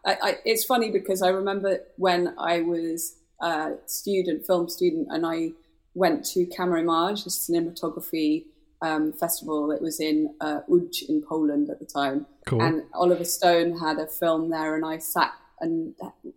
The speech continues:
Speaker 1: like, there was, like, this talk with Oliver Stone and his D P. Uh, I can't remember what film it was, but it was a massive, like, epic, uh,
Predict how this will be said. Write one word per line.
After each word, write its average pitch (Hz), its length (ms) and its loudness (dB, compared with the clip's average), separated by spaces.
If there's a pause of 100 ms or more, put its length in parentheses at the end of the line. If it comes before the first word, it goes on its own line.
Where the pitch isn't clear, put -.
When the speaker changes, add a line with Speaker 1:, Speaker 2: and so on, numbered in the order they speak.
(100)
Speaker 1:
like, 180 200 0
there 226 100 0
was, - 120 -4
like, 165 120 -2
this 175 160 -4
talk 165 320 -2
with - 80 -4
Oliver 156 240 -4
Stone 156 280 0
and 156 140 0
his 165 160 -6
D 156 320 0
P. 151 320 0 (460)
Uh, 170 60 0
I 160 80 -10 (300)
can't 165 120 -6
remember 170 240 -2
what - 260 -6
film 160 240 -2
it - 100 -8
was, 151 340 -2 (140)
but 185 100 4
it 175 60 6
was 170 120 2
a 165 60 2
massive, 147 840 0
like, 101 260 -4 (180)
epic, 117 460 -4 (460)
uh, - 320 -6